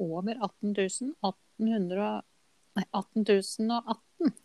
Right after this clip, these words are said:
helt ledige arbeidssøkere i Innlandet, viser tall fra nav. Dette tilsvarer ni komma seks prosent av arbeidsstyrken.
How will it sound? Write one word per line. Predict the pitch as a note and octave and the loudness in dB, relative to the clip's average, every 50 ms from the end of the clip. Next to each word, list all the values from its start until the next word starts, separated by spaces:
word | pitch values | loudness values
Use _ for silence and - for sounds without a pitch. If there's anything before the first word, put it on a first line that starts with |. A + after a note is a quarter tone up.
| _ _ _ | _ _ _
helt | G#3 G#3+ A3 - _ - | 0 0 0 0 _ 0
ledige | G#3+ G3+ E3+ E3 E3+ F#3+ F#3 - | 0 0 0 0 -2 -2 -2 0
arbeidssøkere | F#3 E3 D#3 D3+ D3 - - E3 D#3 D#3+ - - F3 F#3 - - | -2 -2 -2 -4 -4 -2 -2 -2 -2 -2 -2 -2 -2 -2 -2 -2
i | - G3 G3 F#3+ - | -4 -4 -4 -2 0
Innlandet, | G#3 F3+ E3 E3 F3 F3 F3+ A3+ C4 B3 G#3+ | 0 0 2 0 0 0 0 -4 -4 -4 -4
viser | G3 F3 - - - - | -6 -6 -6 -6 -8 -4
tall | - D3+ C#3+ D3+ D3+ D#3+ - | -2 -2 -2 0 -2 -6 -8
fra | - E3+ E3+ | -8 -10 -8
nav. | E3 D#3+ D3+ C3+ C#3 C3+ - C#3 - _ _ _ _ _ _ - - _ - _ _ _ _ _ _ _ - | -8 -8 -6 -6 -6 -6 -6 -10 -20 _ _ _ _ _ _ -20 -20 _ -20 _ _ _ _ _ _ _ -4
Dette | E3+ E3+ - A3+ G#3+ | -4 -2 -2 -4 -2
tilsvarer | - G#3 F#3 F3 F3 - - F#3+ F#3 F#3+ G3+ G#3+ G#3 | -2 -2 -2 -2 -4 -4 -4 -2 -2 2 2 4 4
ni | F#3 F3+ F3+ F3+ F#3+ F#3+ - | 2 2 2 0 -2 -2 -2
komma | - G3+ G#3 G#3+ | -4 -4 -4 -4
seks | G3+ - G#3+ G3+ - - - - - - | -2 -2 -4 -4 -4 -8 -10 -10 -6 -2
prosent | - F3+ D#3+ - - D3 D#3+ D#3+ - - | -2 -2 -2 -2 -6 -8 -10 -8 -4 -2
av | E3+ E3 E3 E3+ F3 - F3 | -2 0 0 -2 -2 -2 -4
arbeidsstyrken. | D3+ C#3+ D3 C#3 - - - - D#3 D3 - _ - F#3+ F3+ D#3+ | -4 -4 -6 -6 -8 -10 -6 -4 -4 -4 -4 _ -6 -4 -4 -4